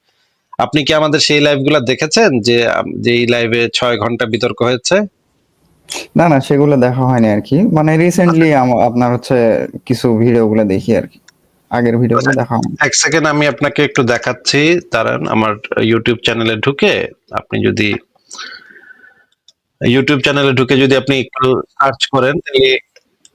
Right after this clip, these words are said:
Speaker 1: অনেক কিছু পেয়ে যাবেন। আমি আপনাকে দেখাচ্ছি, দাঁড়ান,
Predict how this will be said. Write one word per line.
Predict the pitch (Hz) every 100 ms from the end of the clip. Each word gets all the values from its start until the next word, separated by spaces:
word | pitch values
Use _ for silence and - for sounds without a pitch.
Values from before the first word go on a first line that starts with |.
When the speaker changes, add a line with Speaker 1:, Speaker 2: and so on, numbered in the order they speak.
| _ _ _ _ _ _ _ _ -
Speaker 1:
অনেক | 139 139 139 -
কিছু | 120 123
পেয়ে | 123 113
যাবেন। | 113 131 180
আমি | 131
আপনাকে | 120 - 113 110
দেখাচ্ছি, | 107 - 101 - 95
দাঁড়ান, | 101 110 170